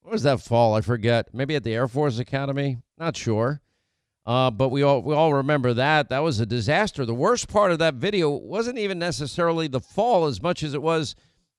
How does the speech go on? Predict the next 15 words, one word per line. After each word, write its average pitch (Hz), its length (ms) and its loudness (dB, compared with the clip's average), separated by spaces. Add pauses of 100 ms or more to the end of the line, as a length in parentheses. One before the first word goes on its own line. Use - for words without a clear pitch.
his 151 160 -6
first 233 380 -2
attempt 202 460 -2
to 160 100 0
get 147 200 -2
up 190 240 2
by 156 140 2
himself. 202 500 0
It 143 140 -6
didn't 190 280 0
work. 180 560 4 (640)
I'm 143 100 -2
like, 131 160 2
"Oh, 160 180 6
boy, 101 460 0